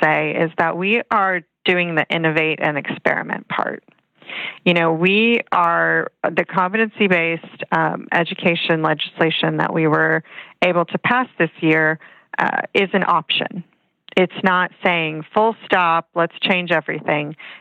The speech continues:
It's saying, you know, we know people learn in a lot of different ways, on the job, through experiences, through mentorship, and formal training. How can we help people make a personal learning plan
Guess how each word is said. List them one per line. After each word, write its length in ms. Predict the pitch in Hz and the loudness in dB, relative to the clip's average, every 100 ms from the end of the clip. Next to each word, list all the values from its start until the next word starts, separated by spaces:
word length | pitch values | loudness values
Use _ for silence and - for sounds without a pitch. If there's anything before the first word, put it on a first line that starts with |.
| _ | _
It's 160 | 180 - - | -2 0 0
saying, 440 | 170 156 156 - | 0 0 -4 -6
you 80 | 175 | 0
know, 140 | 165 | 0
we 280 | 160 190 214 | 2 2 2
know 220 | 220 196 | 2 -2
people 520 | - 185 175 170 160 | -2 -8 0 0 2
learn 640 | 151 170 165 147 143 147 151 - - - _ _ | 2 2 2 2 0 -2 -6 -14 -18 -20 _ _
in 140 | 185 160 | 0 2
a 180 | 160 156 | 2 4
lot 220 | 151 156 | 2 0
of 80 | 165 | -2
different 340 | 190 180 208 175 | -4 -2 -2 0
ways, 520 | 170 151 143 160 185 - _ _ _ _ _ | 0 0 -2 -2 -4 -8 _ _ _ _ _
on 240 | 170 165 | 2 2
the 80 | 175 | 0
job, 640 | 170 165 156 156 151 151 151 _ - | 0 2 2 2 2 -2 -6 _ 0
through 160 | 151 | 0
experiences, 880 | 143 - - 190 185 175 170 - 165 - | 0 -6 0 2 2 0 -2 0 0 0
through 160 | - 147 | 0 0
mentorship, 800 | 151 175 175 175 - - 170 160 _ _ - - | 2 0 -2 -4 0 0 0 0 _ _ -18 -2
and 280 | 185 196 190 - | 0 0 -2 0
formal 320 | 160 151 147 | 0 0 -2
training. 500 | - 151 147 147 160 - - - | -2 0 -2 -4 -6 -12 -16 -4
How 280 | 214 202 | 0 2
can 340 | 214 240 196 170 | 0 -2 -4 -2
we 80 | 175 | -4
help 340 | 151 190 175 | 0 0 0
people 460 | - 165 - 151 147 | -2 -6 0 2 2
make 260 | 156 160 | 0 0
a 60 | 160 | -4
personal 580 | - 175 175 - 185 180 | -2 0 0 0 0 2
learning 380 | 185 175 160 147 | 0 0 -4 -4
plan 600 | - 147 143 139 156 | -2 0 0 0 -4